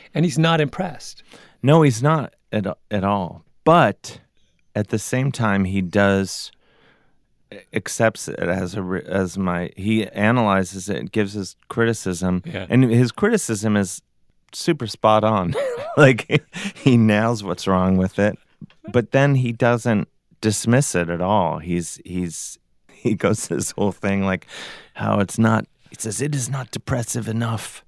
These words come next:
Speaker 2: I did not think to cut myself." And, and so, but at the end of it, he says, "Send me some more tracks so I
Speaker 1: Yeah.
Speaker 2: can <laughs> decide."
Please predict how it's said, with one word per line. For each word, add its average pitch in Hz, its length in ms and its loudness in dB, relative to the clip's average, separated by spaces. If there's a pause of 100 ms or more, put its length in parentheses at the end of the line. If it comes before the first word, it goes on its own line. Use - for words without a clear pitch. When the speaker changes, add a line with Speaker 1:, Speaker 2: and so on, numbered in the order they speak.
(460)
Speaker 2:
I 101 100 -4
did 123 160 0
not 156 320 2
think 127 280 2
to 117 140 -4
cut - 260 -2
myself." - 840 -4 (1040)
And, 95 240 0
and 98 280 0
so, 104 220 0
but 104 260 0
at 113 180 4
the 123 100 4
end 135 120 6
of 110 80 4
it, - 100 4
he 104 100 6
says, - 420 -2
"Send 190 380 2
me 151 80 4
some 139 180 -2
more 123 320 2 (260)
tracks 101 460 0
so 95 240 2
I 92 120 4
Speaker 1:
Yeah. 92 160 0
Speaker 2:
can 92 340 0 (100)
<laughs> - 100 -20
decide." 98 800 0